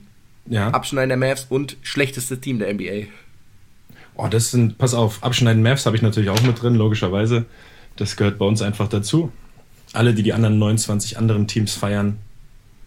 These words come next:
Speaker 1: sind uns egal.
Speaker 2: Eben.
Speaker 1: <laughs> Wir sind hier absolute Nowitzki-Jünger weiterhin. Ähm, die anderen Teams sind uns natürlich auch nicht egal,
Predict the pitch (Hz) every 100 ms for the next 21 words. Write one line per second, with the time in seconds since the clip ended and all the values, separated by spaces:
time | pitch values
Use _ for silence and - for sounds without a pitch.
0 | - - 95 92 92 95 110 139 - -
1 | - - 85 - 156 - 139 113 - -
2 | - - - 110 110 107 92 107 104 95
3 | 98 95 - - 107 107 101 104 113 107
4 | 117 - - - - - - 123 120 120
5 | 117 - - - - - - - 123 107
6 | 110 104 110 104 95 92 87 87 110 101
7 | 92 95 98